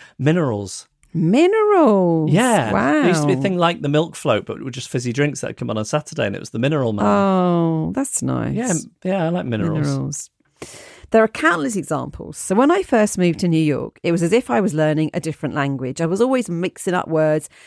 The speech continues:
Speaker 2: and New Yorkers never, if ever, let me get away with it. Most times they'd impatiently ask me what I really wanted, only for me to stumble as I tried to find the right words. There were also plenty of times I was laughed at or asked to repeat something so they could imitate my Canadian accent.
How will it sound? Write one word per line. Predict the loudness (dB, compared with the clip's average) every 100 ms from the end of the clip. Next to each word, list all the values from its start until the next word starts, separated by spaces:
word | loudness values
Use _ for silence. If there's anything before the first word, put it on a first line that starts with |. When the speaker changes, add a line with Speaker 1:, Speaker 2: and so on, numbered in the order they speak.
| -8
Speaker 2:
and | -2 2
New | 4
Yorkers | 4 2 0 -4 -2
never, | 2 2 2 2 2
if | 0 0 2
ever, | 2 2 2 2 2
let | -2 -2
me | -4
get | -4 -6
away | -2 2 2
with | 0 -2
it. | -4 -4 _ _ -20 -20 -6 2
Most | 2 2
times | -2 -4 -2 2
they'd | 2 2
impatiently | -2 0 -2 -2 -4 -2 -2
ask | -2 -4
me | -4
what | -2
I | -2
really | 0 2 2 0
wanted, | -2 -4 -4 -4 0
only | 2 2
for | 0
me | -2 -2
to | -4
stumble | -2 0 2 2 0
as | 0
I | -2
tried | 0 0 0
to | -4
find | -2 -2 0
the | 0
right | 0 2
words. | 2 2 0 -4 -12 -20 -14 -2
There | 2
were | 2
also | 2 0 -2
plenty | -2 -2 -2 -4
of | -6
times | -4 0
I | 0
was | 0 2
laughed | 4 4 2 -2
at | -6 -2
or | 2
asked | 2 0
to | -2
repeat | -4 0 -2 0
something | -4 -4 -4 -6 -6 -8
so | 0
they | 2
could | 2 0
imitate | 2 2 2 -2 -2
my | -2 -4
Canadian | -2 0 0 2
accent. | 2 2 -4 -4 -4 -6